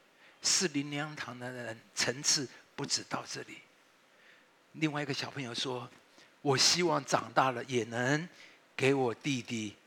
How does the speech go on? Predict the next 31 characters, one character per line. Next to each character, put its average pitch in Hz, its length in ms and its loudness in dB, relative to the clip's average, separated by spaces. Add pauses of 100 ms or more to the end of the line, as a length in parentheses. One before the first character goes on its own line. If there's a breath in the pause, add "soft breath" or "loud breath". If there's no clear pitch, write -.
买 113 460 -2 (120)
车 104 420 -2
子。” - 200 -12 (3500)
是 - 160 -2
不 170 60 -6
是 165 160 -4
这 165 120 -2
两 143 220 -8
个 131 60 -6
完 143 260 -6
全 127 160 -8
不 113 140 -14
一 120 60 -10
样 117 100 -8
的 - 80 -14
层 - 260 -4
次？ - 140 -12 (720 loud breath)
弟 - 80 -8
兄 220 60 -2
姊 185 140 -12
妹， 202 100 -4
想 - 240 -2
想， - 180 -6 (440)
回 156 100 2
去 180 140 0
真 320 340 8
的 254 140 8
想 - 280 2
一 165 40 -4
想， 139 280 -4
这 131 80 -8